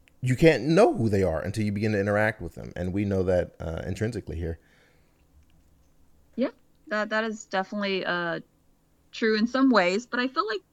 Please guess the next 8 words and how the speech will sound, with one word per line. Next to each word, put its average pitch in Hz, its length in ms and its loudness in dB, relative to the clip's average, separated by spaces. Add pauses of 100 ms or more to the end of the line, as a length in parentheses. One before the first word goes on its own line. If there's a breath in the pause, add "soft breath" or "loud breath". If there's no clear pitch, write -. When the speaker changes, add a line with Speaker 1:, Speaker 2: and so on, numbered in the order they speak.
(160)
Speaker 2:
um, 190 580 -2
with 233 180 -4
stereotypes, 226 720 -4
it 208 140 -8
still 233 260 -4
exists 180 520 -8
regardless 170 720 -8
Speaker 1:
Mm. 87 240 -4